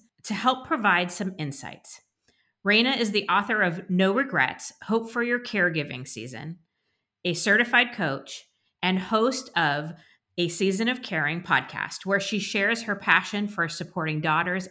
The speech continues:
and sons in the caring for aging parents. She lost both her parents to Alzheimer's twenty years apart, and she's speaking up both for those providing care and for the aging, so you and your parent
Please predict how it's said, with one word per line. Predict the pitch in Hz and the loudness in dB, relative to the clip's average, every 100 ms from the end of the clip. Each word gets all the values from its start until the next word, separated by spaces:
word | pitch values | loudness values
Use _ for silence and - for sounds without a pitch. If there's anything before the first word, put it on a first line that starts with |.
| - | -2
and | 208 226 247 | 0 0 -2
sons | - 127 117 135 - _ _ _ - | -4 -4 -6 -10 -14 _ _ _ -2
in | 196 | 0
the | 208 | 0
caring | 233 226 156 151 151 151 - | -2 -2 -2 0 -2 -8 -10
for | 170 - | -4 -4
aging | 147 139 143 147 | -4 -6 -6 -8
parents. | - 78 - - - _ _ _ _ _ | -10 -12 -12 -16 -18 _ _ _ _ _
She | - - 220 | -6 0 4
lost | 202 196 175 | 4 2 0
both | 180 202 202 | 0 0 0
her | 240 | -4
parents | 233 180 165 170 | -2 -2 -2 -2
to | - | -6
Alzheimer's | 151 151 151 127 123 131 - | -4 -4 -4 -4 -6 -8 -12
twenty | - 180 185 | -4 -2 0
years | 175 165 160 | -2 -4 -6
apart, | - 131 123 - _ _ _ _ _ - | -8 -8 -6 -8 _ _ _ _ _ -4
and | 185 | -2
she's | - 208 202 - | 0 -2 -2 -6
speaking | - 240 247 262 - | -6 -6 -4 -4 0
up | 170 127 - _ _ _ - | 0 0 -4 _ _ _ 0
both | 233 269 - | 0 0 -2
for | 226 | -2
those | 190 165 160 | 0 0 -2
providing | - - 180 147 143 160 202 247 | -8 -6 -4 2 2 2 0 -6
care | 262 294 277 302 349 - _ _ _ _ - | -6 -6 -4 -4 -6 -10 _ _ _ _ 0
and | 202 233 | 2 2
for | 233 240 | 0 0
the | 214 226 180 | 0 -2 0
aging, | 156 143 127 139 156 - - | -2 -2 -6 -10 -14 -16 -10
so | - 220 214 208 - _ | -2 0 0 -4 -14 _
you | 202 208 240 247 - 220 | -2 2 2 2 -4 -4
and | 240 285 302 | -2 0 0
your | 262 262 262 | 2 2 0
parent | - 202 131 - | -4 -2 -2 -4